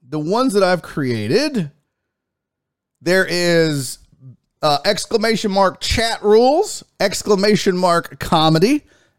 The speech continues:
exclamation mark schedule, exclamation mark shop, and exclamation mark topics.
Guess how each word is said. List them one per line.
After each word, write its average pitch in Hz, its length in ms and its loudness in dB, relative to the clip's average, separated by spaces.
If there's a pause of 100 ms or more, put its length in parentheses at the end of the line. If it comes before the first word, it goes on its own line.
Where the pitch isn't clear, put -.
exclamation 185 680 -2
mark 160 260 0
schedule, 131 840 -2
exclamation 147 680 -2
mark 123 240 -2
shop, 175 640 0 (280)
and 185 140 -2
exclamation 190 600 0
mark 170 280 0
topics. - 680 -8